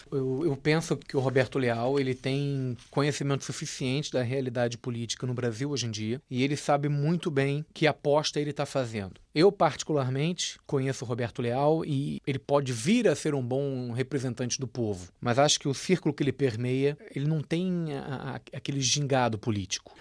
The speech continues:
Acho que o Roberto tá fazendo uma aposta, ele deve saber muito bem o que ele tá procurando, pra não cair no risco de deixar de ser aquele cantor que as pessoas gostam de ver em palco,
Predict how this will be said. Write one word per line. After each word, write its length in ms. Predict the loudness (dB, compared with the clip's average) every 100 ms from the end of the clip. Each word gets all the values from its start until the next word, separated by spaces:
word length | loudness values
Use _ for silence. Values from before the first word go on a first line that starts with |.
| 2
Acho 160 | 2
que 80 | 4
o 20 |
Roberto 260 | 2 2 2
tá 40 |
fazendo 240 | 0 2 0
uma 140 | -2
aposta, 420 | 0 2 4 2
ele 80 | 0
deve 160 | 0 0
saber 300 | 0 2 2
muito 340 | 2 2 0
bem 180 | 0 0
o 60 |
que 100 | 0
ele 60 | -2
tá 140 | -2
procurando, 560 | -4 -2 0 0 0 -4
pra 160 | -2 0
não 160 | 0
cair 400 | 0 2 2 2
no 100 | 2
risco 540 | 0 0 0 0 -2 -4
de 240 | -4 -6
deixar 580 | -2 -2 -2 -4 0 -2
de 140 | -2
ser 200 | -8 -2
aquele 220 | -2 -2 -4
cantor 480 | -2 -4 0 -2
que 80 | -2
as 80 | -6
pessoas 380 | -4 -2 0 0
gostam 420 | 2 2 2 0
de 100 | -2
ver 120 | -2
em 60 | -2
palco, 580 | 2 6 6 6 0